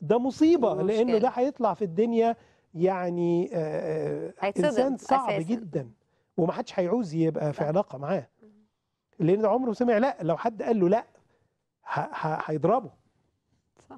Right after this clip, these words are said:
Speaker 1: واخد بالك؟ هيشيله من قدامه. يعني إيه لأ؟ عمر ما حد قال لي لأ في الحياة. مين أنت عشان تقول لي لأ؟
Speaker 2: مم.
Speaker 1: و-،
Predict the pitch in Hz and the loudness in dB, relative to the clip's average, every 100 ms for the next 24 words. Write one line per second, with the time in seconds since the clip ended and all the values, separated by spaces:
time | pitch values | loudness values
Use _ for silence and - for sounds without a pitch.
0 | - 156 143 147 208 269 - 160 - 262 | -6 -4 0 0 0 -2 -4 -2 2 2
1 | 196 180 151 180 220 151 147 220 220 - | 2 -2 0 0 0 -2 0 2 0 -2
2 | _ _ _ _ _ - 202 226 - 214 | _ _ _ _ _ -4 -2 -4 -6 -2
3 | 208 196 208 - - - 190 175 143 208 | 0 2 0 -2 -12 -4 0 0 0 2
4 | 233 254 190 185 175 175 175 190 - _ | 2 0 -4 -4 -4 -2 0 0 -2 _
5 | _ _ _ _ _ _ _ _ 247 247 | _ _ _ _ _ _ _ _ _ -20
6 | 247 _ _ _ - 160 | _ _ _ _ -4 -4